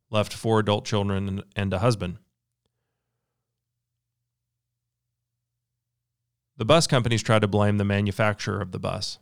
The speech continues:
the manufacturer of the bus that they continued to buy buses from. They tried to say that there was some defect in the bus, even though it was seventeen years old and had what we calculated to be well more than four million miles on it.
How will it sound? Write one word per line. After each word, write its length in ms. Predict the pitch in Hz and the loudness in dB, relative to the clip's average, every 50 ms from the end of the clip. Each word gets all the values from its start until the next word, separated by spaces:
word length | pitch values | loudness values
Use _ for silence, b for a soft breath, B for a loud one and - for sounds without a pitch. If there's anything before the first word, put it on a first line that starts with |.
| _ _ | _ _
the 80 | - 110 | -2 0
manufacturer 680 | 110 110 107 110 107 98 - 107 107 98 - - 107 | 2 4 4 4 2 2 2 0 0 -2 -2 -4 -4
of 60 | 104 | -4
the 80 | 98 95 | -2 0
bus 340 | 92 101 98 95 92 - - | 2 2 2 2 0 -2 -4
that 140 | - 95 - | -6 -6 -4
they 100 | 98 95 | -4 -4
continued 460 | - 98 92 - 104 101 98 95 92 | -4 -4 -2 -2 -2 -2 -2 -4 -4
to 80 | 92 | -4
buy 140 | 92 95 95 | -6 -6 -4
buses 360 | 92 95 98 98 - 98 98 | -4 -2 -2 -2 -4 -6 -8
from. 320 | - - 98 95 95 98 - _ _ _ _ _ _ _ _ _ _ _ _ _ _ _ _ | -8 -10 -10 -10 -10 -12 -14 _ _ _ _ _ _ _ _ _ _ _ _ _ _ _ _
They 120 | - 117 113 | -2 -2 0
tried 280 | - 127 120 113 110 113 | 4 4 4 4 4 2
to 80 | 107 | 0
say 360 | - - 117 104 101 101 104 | 0 2 2 2 2 2 2
that 160 | 101 104 98 - | 0 -2 -2 -4
there 160 | 98 98 98 | -2 -2 -2
was 260 | 98 98 95 - - - - | -2 -4 -4 -6 -10 -14 -14
some 520 | - - - 110 107 104 101 95 95 98 113 | -8 -4 0 0 2 2 0 0 -2 -4 -2
defect 540 | 123 120 113 104 - - 98 98 95 - 101 | 0 0 0 2 0 -2 -4 -4 -4 -6 -6
in 80 | 98 | -4
the 60 | 95 | -2
bus, 440 | 92 92 95 95 92 92 90 - - | -2 0 0 0 0 0 -2 -6 -6
even 200 | 113 107 95 95 | -6 -6 -4 -4
though 220 | 92 92 92 92 95 | -2 -2 -2 -4 -4
it 60 | 95 | -6
was 280 | 95 95 90 - - - _ _ _ | -8 -10 -10 -12 -14 -14 _ _ _
seventeen 480 | - - 101 98 98 95 104 101 95 | -6 -4 -2 -2 -2 -4 -4 -4 -4
years 200 | 95 95 95 92 | -2 -4 -4 -2
old 280 | 95 92 92 95 92 95 | -2 -2 -2 -2 -2 -4
and 100 | 92 87 | -4 -4
had 260 | 92 95 95 95 95 | -4 -4 -4 -4 -4
what 160 | 117 107 92 | -6 -6 -4
we 120 | 98 117 117 | -2 -4 -2
calculated 640 | - 117 107 101 - 117 104 101 101 98 101 95 | 0 0 0 0 -2 -2 -2 -2 -2 -2 -2 -4
to 60 | 98 | -4
be 140 | 95 98 98 | -4 -4 -2
well 220 | 95 98 98 98 | -2 -2 0 0
more 180 | 98 101 98 95 | 0 0 0 -2
than 140 | 95 92 92 | -2 -4 -6
four 220 | 92 - 101 98 | -6 -4 -4 -2
million 360 | 95 95 95 95 98 95 95 | -2 -2 -2 -2 -2 -2 -2
miles 320 | 95 92 92 92 95 92 90 | -2 -2 -2 -4 -4 -6 -6
on 160 | 95 92 95 | -8 -8 -10
it. 80 | 95 | -10